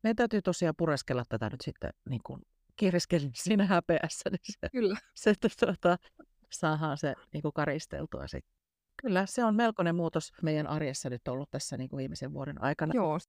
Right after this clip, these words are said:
Speaker 2: Kun mä tässä googlailin, löysin muuten paikallisen Marittan. Meidän lähikirjastossa näyttää olevan Liisa olisi ehkä se, jolle, johon lupaan olla nyt sitten yhteydessä, jolta tulee ehkä toivottavasti jotain muutakin kuin väljyä palautetta. Ja sit se representaatio,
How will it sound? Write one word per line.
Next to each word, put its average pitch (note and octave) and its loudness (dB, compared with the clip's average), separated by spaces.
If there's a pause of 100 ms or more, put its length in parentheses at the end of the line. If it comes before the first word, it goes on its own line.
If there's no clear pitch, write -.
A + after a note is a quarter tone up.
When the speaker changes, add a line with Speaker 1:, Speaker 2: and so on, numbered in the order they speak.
(540)
Speaker 2:
Kun G3 2
mä A#3 2
tässä C#4 0
googlailin, F#3 2 (220)
löysin A3+ 4
muuten F3 2
paikallisen F#3 2
Marittan. D#3+ -2 (240)
Meidän G3+ 2
lähikirjastossa A3+ 0
näyttää F3+ 0
olevan F#3+ 0
Liisa G3 0 (340)
olisi C#3+ -4
ehkä D#3+ -6
se, D#3 -4
jolle, D3 -2 (360)
johon G3 2
lupaan E3+ 2
olla E3 2
nyt E3 -4
sitten D#3+ -6
yhteydessä, F3+ -2 (460)
jolta F#3 2
tulee F3+ 2
ehkä F#3 -2 (100)
toivottavasti E3 0
jotain D#3 0
muutakin C#3+ -4
kuin D3+ -8
väljyä C#3 0
palautetta. C3+ -2
Ja D3 2
sit - -6
se F#3 -2
representaatio, E3+ 2